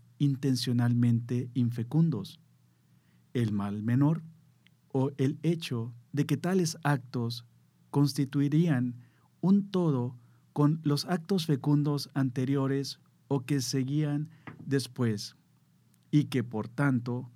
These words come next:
compartirían la única e idéntica bondad moral. En verdad, si es lícito alguna vez tolerar un mal moral menor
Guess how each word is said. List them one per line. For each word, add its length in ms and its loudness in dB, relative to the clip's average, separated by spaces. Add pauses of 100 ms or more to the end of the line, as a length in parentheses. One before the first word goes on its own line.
(260)
compartirían 800 2
la 220 0
única 600 2
e 100 0
idéntica 800 0 (400)
bondad 540 0 (140)
moral. 480 -4 (1300)
En 180 6
verdad, 400 0 (840)
si 280 -2
es 220 -4 (100)
lícito 600 -2 (380)
alguna 460 4
vez 240 0
tolerar 540 0
un 180 2
mal 200 0
moral 360 -2
menor 460 0